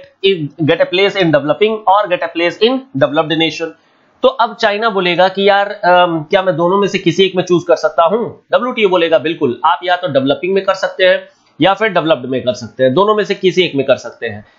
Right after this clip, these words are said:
यानी यहां पर there is no as such concrete norm for developing और developed nation, दोनों के बीच में कोई concrete norm नहीं है। Country चाहे तो डेवलप्ड में भी जा सकती है और country चाहे तो डेवलपिंग में भी जा सकती है।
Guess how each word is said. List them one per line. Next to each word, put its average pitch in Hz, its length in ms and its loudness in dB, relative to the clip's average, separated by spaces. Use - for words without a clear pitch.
यानी 208 220 2
यहां 196 240 0
पर 202 200 -2
there 185 280 0
is 170 100 0
no 208 260 0
as 151 40 -2
such 196 140 0
concrete 196 540 0
norm 175 400 2
for 185 140 4
developing 160 560 0
और 175 100 2
developed 147 540 2
nation, 135 300 2
दोनों 165 380 0
के 196 80 -2
बीच 180 200 -2
में 190 100 0
कोई 190 120 4
concrete 160 540 0
norm 143 320 2
नहीं 156 240 -2
है। 143 200 0
Country 180 320 0
चाहे 175 300 0
तो 185 100 -6
डेवलप्ड 156 400 -2
में 190 140 2
भी 190 60 2
जा 185 140 2
सकती 185 280 -6
है 196 60 2
और 180 140 -2
country 147 280 -2
चाहे 147 240 0
तो 170 100 -6
डेवलपिंग 139 560 0
में 135 120 2
भी 208 260 0
जा 151 160 0
सकती 120 400 -8
है। 101 200 -10